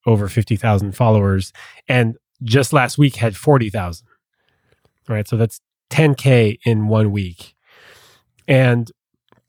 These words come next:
um, I was also on Good Morning America a few months ago for, for, like, twenty seconds, a little short segment on dating as a single parent, which is funny because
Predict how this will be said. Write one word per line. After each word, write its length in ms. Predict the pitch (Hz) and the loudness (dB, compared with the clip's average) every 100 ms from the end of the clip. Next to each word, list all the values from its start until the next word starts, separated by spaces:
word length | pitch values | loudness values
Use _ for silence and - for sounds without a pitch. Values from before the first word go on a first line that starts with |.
| _ _ _ _ _ _ _ _ _ - | _ _ _ _ _ _ _ _ _ -2
um, 240 | 127 131 | 0 2
I 120 | 123 | 2
was 100 | 131 | 4
also 220 | 139 - 143 | 2 2 0
on 140 | 117 | 0
Good 180 | 104 117 | 0 2
Morning 300 | 120 123 107 | 4 4 2
America 580 | 95 98 127 165 160 139 _ _ | 0 -2 -2 -2 -2 -4 _ _
a 80 | 127 | -12
few 200 | - 147 | -2 0
months 260 | 139 143 143 | 0 -2 -2
ago 380 | 156 160 135 - _ - | -2 -2 -4 -12 _ -20
for, 240 | - 165 | -10 -8
for, 160 | - 143 | 2 4
like, 180 | 120 - | 4 0
twenty 400 | - - 135 120 | -12 0 2 2
seconds, 480 | 98 120 98 95 87 | 2 -2 -2 -6 -2
a 60 | 117 | 2
little 260 | 113 113 | 2 2
short 340 | 104 - 107 - | -2 -2 -2 -2
segment 320 | 113 107 101 | -2 0 0
on 240 | 101 95 - - - - _ | 0 -2 -8 -18 -20 -20 _
dating 260 | 127 131 127 | 2 4 2
as 120 | 113 | 0
a 40 | |
single 280 | 95 123 104 | 0 0 0
parent, 420 | - 120 101 - _ - | -2 -2 -2 -6 _ -6
which 180 | 117 | -2
is 100 | 110 | -2
funny 280 | - 120 104 | 2 2 2
because 520 | 92 - 101 95 - | -2 -2 -2 -2 -8